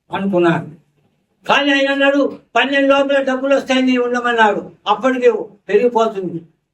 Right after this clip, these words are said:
పోస్ట్ మాస్టర్ పోరంకి నుంచి వచ్చాడు, ఆయన స్కూటర్ నీళ్ళలో పడిపోయింది, ఆయన లోపలికి బయటికి తిరుగుతున్నాడు, డబ్బులు రాలా. మూడింటికి చల్లని కబురు వచ్చింది. ముందు డబ్బులు వస్తాయని చెప్పిన వాళ్ళు గాంధీనగర్ పోస్ట్ ఆఫీస్ నుంచి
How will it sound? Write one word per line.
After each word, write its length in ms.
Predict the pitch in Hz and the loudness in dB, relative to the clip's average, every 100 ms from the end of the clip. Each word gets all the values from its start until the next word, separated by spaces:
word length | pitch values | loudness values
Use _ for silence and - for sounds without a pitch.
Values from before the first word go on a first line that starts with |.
| _ _ _ _ _ | _ _ _ _ _
పోస్ట్ 300 | 254 277 285 | 2 2 0
మాస్టర్ 380 | 285 269 277 285 | -2 0 0 2
పోరంకి 420 | 269 269 277 277 | 2 2 0 -2
నుంచి 280 | 277 269 269 | -2 2 2
వచ్చాడు, 340 | 262 254 233 - _ | 2 0 -2 -6 _
ఆయన 260 | 214 254 262 | -2 0 -2
స్కూటర్ 400 | - 269 269 254 | 2 4 4 0
నీళ్ళలో 320 | 247 247 247 | 0 2 0
పడిపోయింది, 720 | 233 226 226 233 226 214 160 - _ _ _ _ _ _ 185 | 0 0 2 2 2 0 -10 -10 _ _ _ _ _ _ -2
ఆయన 200 | 233 247 | 0 2
లోపలికి 460 | 247 254 240 233 | 2 2 0 -2
బయటికి 300 | 233 226 208 | 0 0 -2
తిరుగుతున్నాడు, 540 | 208 233 220 220 220 214 | -8 -6 -2 0 0 0
డబ్బులు 340 | 208 202 214 | -2 -2 0
రాలా. 380 | 208 190 - - _ _ _ _ _ _ _ _ _ _ _ _ _ _ _ _ - | 0 0 -4 -12 _ _ _ _ _ _ _ _ _ _ _ _ _ _ _ _ 0
మూడింటికి 380 | 254 294 285 285 | 2 4 2 0
చల్లని 520 | - 254 277 285 277 | -2 2 2 2 0
కబురు 300 | 262 262 277 | 0 0 0
వచ్చింది. 540 | 269 262 240 208 - - _ _ _ _ _ - | -2 -2 -2 -2 -4 -12 _ _ _ _ _ -4
ముందు 200 | 247 277 | 2 4
డబ్బులు 320 | 277 269 294 | 2 2 0
వస్తాయని 300 | 277 - 277 277 | 0 0 0 2
చెప్పిన 240 | 269 285 | 0 2
వాళ్ళు 460 | 269 269 262 254 254 - _ _ _ - | 2 2 2 -4 -8 -12 _ _ _ -4
గాంధీనగర్ 500 | 220 277 277 277 285 | 0 2 2 2 2
పోస్ట్ 240 | 269 269 269 | 2 2 2
ఆఫీస్ 220 | 262 262 | 0 -2
నుంచి 480 | 254 254 240 208 | -6 -2 0 -2